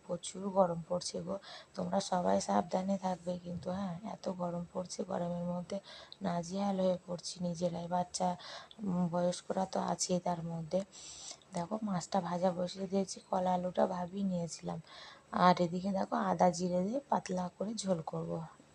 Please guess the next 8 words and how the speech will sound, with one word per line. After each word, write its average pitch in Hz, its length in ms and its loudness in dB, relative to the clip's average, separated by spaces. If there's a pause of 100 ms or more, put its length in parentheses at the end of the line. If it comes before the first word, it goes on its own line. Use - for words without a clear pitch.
(240)
আর 165 220 0 (180)
এদিকে 175 320 2
ভাতটাও 240 420 0
হয়ে 175 200 2
গেছে। 165 240 0 (840)
আমি 190 220 2
না, 214 80 2 (360)
সত্যি 196 240 -2